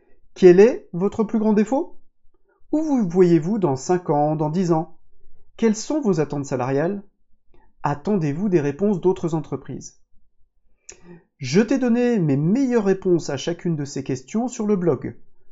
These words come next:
Je te laisserai aller voir donc sur le blog mon super entretien d'embauche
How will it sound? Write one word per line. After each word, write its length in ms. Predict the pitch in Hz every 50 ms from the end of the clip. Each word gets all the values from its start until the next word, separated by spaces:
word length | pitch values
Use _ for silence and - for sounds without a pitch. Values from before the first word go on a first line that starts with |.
| - -
Je 200 | - 135 143 143
te 140 | 143 160 170
laisserai 720 | 165 170 165 156 - - - - - 147 131 120 - - -
aller 220 | 160 160 170 165
voir 260 | 147 147 143 123 123
donc 280 | 127 120 117 110 - -
sur 300 | - - - - 240 220
le 120 | 185 170
blog 280 | 147 143 135 120 120 117
mon 240 | 131 147 190 247 262
super 380 | - - 208 - 165 151 139
entretien 420 | 131 123 - 135 120 - - 120 113
d'embauche 580 | 110 104 104 123 151 190 214 - - - -